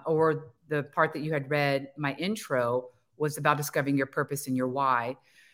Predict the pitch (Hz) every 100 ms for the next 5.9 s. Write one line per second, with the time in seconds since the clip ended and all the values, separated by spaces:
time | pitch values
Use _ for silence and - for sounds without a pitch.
0 | _ - 220 240 302 - 214 190 180 180
1 | 160 160 165 151 151 151 160 165 160 165
2 | 165 165 170 175 185 175 170 156 151 147
3 | 139 143 - _ - 202 202 226 233 -
4 | 208 190 190 175 175 175 175 165 165 160
5 | 160 151 151 160 160 151 - 127 123